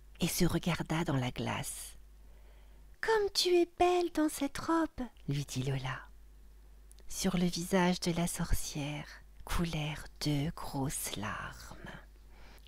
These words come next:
Depuis, la sorcière et la petite fille sont devenues de grandes amies. Régulièrement, la sorcière vient chercher Lola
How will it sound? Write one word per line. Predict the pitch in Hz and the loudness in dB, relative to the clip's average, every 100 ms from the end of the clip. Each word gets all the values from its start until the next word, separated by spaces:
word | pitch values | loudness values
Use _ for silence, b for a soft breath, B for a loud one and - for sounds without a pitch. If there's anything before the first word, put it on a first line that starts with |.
| b - - - | b -20 -20 -2
Depuis, | 165 170 - 151 151 247 - - - b b - | 4 4 6 4 4 0 -8 -20 -20 b b 2
la | 160 | 4
sorcière | - 254 - - 339 | 6 4 4 4 6
et | 240 | 6
la | 190 | 4
petite | - 185 190 185 | 4 2 2 -2
fille | - - 180 208 | -2 0 2 2
sont | - 175 | 6 8
devenues | 170 170 - 165 | 8 8 8 8
de | 160 160 | 8 4
grandes | - 127 123 139 127 123 120 | 2 2 2 4 4 4 0
amies. | 92 113 - - - - - - - - - | -4 -4 -6 -8 -14 -20 -20 -20 -20 -20 -6
Régulièrement, | 160 147 135 135 120 117 131 107 135 285 B B B B - | 0 2 4 4 6 4 4 2 2 0 B B B B 2
la | 151 | 4
sorcière | - 233 - - 139 147 | 6 2 2 0 2 2
vient | 170 156 | 4 4
chercher | 170 - 156 - 143 | 6 4 2 2 2
Lola | 143 120 101 - | 2 2 0 -4